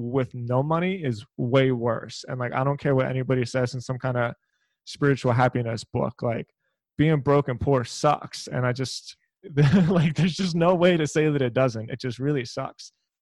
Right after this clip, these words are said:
And so, like, you summarized that idea so much better than I did. Obviously, that I'm, I'm almost, like, a little taken back with how just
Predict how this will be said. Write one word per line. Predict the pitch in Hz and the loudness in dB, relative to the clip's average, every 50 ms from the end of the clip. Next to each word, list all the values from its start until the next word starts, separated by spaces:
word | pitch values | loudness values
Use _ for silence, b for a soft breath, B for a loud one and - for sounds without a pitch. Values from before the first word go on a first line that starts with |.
| _ _ - | _ _ -14
And | 135 127 | -14 -10
so, | - 151 151 147 | -6 -4 -2 -2
like, | 143 139 131 123 - _ _ _ _ _ _ _ _ _ _ _ _ _ _ _ _ _ _ _ _ _ _ _ _ _ | 0 -2 -2 -4 -8 _ _ _ _ _ _ _ _ _ _ _ _ _ _ _ _ _ _ _ _ _ _ _ _ _
you | 170 185 226 | -6 -4 -4
summarized | - - 226 202 180 160 147 139 135 131 127 123 117 - - | -4 -4 -4 -4 -2 -2 0 0 0 0 -2 -4 -6 -6 -4
that | 139 127 | -4 -2
idea | 127 123 117 135 131 127 | -2 -4 -4 -6 -8 -6
so | - - 143 | -6 -6 -6
much | 135 127 113 | -6 -6 -6
better | - 139 131 127 120 | -4 -4 -4 -4 -4
than | 117 117 | -6 -4
I | 123 135 143 | -4 -4 -4
did. | 123 120 117 113 | -4 -4 -6 -4
Obviously, | 123 135 135 127 117 - - - 127 117 | -2 -2 -2 -4 -6 -10 -12 -12 -10 -8
that | 113 120 123 - | -8 -8 -6 -6
I'm, | - 123 120 120 113 123 - _ _ | -6 -6 -6 -8 -12 -18 -20 _ _
I'm | 127 131 135 | -6 -4 -4
almost, | 139 135 135 - - | -4 -4 -6 -8 -8
like, | 131 120 123 | -8 -8 -6
a | |
little | 123 127 123 123 | -6 -6 -6 -6
taken | - - 127 - 123 117 | -8 -10 -10 -10 -10 -10
back | 110 123 127 127 - | -8 -8 -8 -8 -8
with | - 127 - | -10 -10 -6
how | 127 123 120 117 113 113 120 135 _ _ _ _ _ _ - | -4 -4 -2 -2 -4 -6 -10 -14 _ _ _ _ _ _ -10
just | - 127 113 - | -10 -10 -10 -10